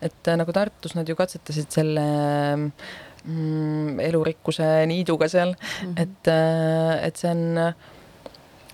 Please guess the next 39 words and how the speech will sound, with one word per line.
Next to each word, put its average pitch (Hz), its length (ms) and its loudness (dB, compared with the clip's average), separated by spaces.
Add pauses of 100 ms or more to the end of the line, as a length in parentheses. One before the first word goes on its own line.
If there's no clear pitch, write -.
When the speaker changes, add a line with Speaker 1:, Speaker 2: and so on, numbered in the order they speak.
(200)
Speaker 1:
ühesõnaga, 175 220 2
et, 156 160 -4
et - 100 -20
ta 160 100 2
nii-öelda 156 340 2
linnakeskkonnas 170 840 0
on 147 60 -2
minu 170 200 2
arust 151 180 -6
ka 160 100 -2
väga 175 220 0
aktsepteeritav 156 760 -4
variant 190 380 0 (120)
tõesti, 160 380 -2
et, - 140 -10
et - 120 -10
kui 151 180 2
me, 147 320 0 (280)
kui 165 120 0
me 151 100 2
vaatame 151 480 0
seda 143 840 -2 (720)
linna 151 680 2
haljastust 175 680 -2
palju 170 180 0
mitmekesisemalt 147 960 -4
kui 156 200 2
lihtsalt, - 560 -6
äh, 147 320 0 (300)
ma 151 60 4
ei 156 60 2
tea, 151 360 0
muru 165 440 0
või 147 140 0
väike 165 280 0
põõsas. 196 520 -2 (220)
Speaker 2:
Mhm. 180 180 -6
Speaker 1:
Et 202 120 -4
see 165 180 2